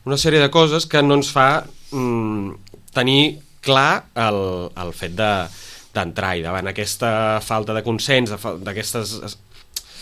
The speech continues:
diguem-ne, mm, inseguretats, doncs, doncs es surten aquestes set abstencions o aquest no de,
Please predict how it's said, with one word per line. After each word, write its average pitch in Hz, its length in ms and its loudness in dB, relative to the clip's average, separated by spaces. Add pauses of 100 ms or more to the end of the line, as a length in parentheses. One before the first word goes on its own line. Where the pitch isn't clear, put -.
(280)
diguem-ne, 110 840 0 (240)
mm, 113 400 -4
inseguretats, 120 1000 2
doncs, 87 1000 -6 (580)
doncs 85 220 -12
es - 220 -8
surten 104 500 -4 (760)
aquestes 127 440 -2
set 117 220 -2
abstencions 131 880 2 (520)
o 110 300 -2 (140)
aquest 80 300 -14
no 95 340 0 (440)
de, 82 480 -10